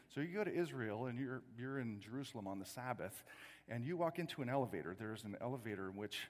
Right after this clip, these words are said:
all the lights are, are glowing. It's like Elf, you know, when he just went like this, and every one of them's lit, which means you're gonna stop at every floor. They do that on purpose on the Sabbath because they don't wanna touch the buttons. This is true.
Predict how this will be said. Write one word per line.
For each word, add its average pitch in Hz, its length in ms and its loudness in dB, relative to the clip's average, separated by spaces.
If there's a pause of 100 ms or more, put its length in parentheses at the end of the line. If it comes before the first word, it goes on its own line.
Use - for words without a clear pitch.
(160)
all 170 200 4
the 165 100 2
lights 143 460 4
are, 101 200 -2
are 107 220 0
glowing. 107 380 2
It's 98 180 -4
like 110 260 -2
Elf, 143 280 6 (180)
you 143 80 -2
know, 156 300 2 (260)
when 127 140 -4
he 123 160 -4
just - 300 -4 (100)
went 131 160 0
like 127 220 0
this, 139 260 -2
and 123 120 -2
every 131 260 0
one 143 200 0
of 151 80 -4
them's 143 340 -4 (120)
lit, 117 420 0 (160)
which - 180 -4
means 151 160 2
you're 139 120 0
gonna 123 160 0
stop 123 340 2
at - 100 -6
every 117 220 -2
floor. 120 400 -2 (680)
They 143 120 6
do 202 220 0
that 175 120 8
on 131 120 6
purpose 185 480 0
on 117 100 0
the 113 60 0
Sabbath 156 500 2
because 123 240 -2
they 127 100 2
don't 143 220 0
wanna 123 240 -2 (220)
touch - 380 -4
the 120 80 -2
buttons. - 680 -4 (800)
This - 120 -10
is - 40 -6
true. 196 340 0